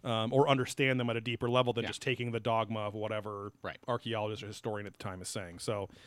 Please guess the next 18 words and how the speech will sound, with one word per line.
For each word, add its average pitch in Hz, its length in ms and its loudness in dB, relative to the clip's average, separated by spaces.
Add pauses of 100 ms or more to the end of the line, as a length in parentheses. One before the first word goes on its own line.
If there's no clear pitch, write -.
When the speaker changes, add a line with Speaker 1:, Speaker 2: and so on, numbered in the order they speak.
(200)
Speaker 1:
um, 117 520 4
but 147 120 6
yeah, 135 80 10
Robert 123 260 6
Schoch, 127 240 6
geologist, 113 380 -2
returns 117 260 -4
and 120 40 -2
he - 20 -2
says 117 320 0 (520)
he, 170 120 2
he 180 180 4
was 233 160 4
the 214 80 4
guy 180 260 10
that's, - 340 2
that 131 240 -2
claimed 104 600 0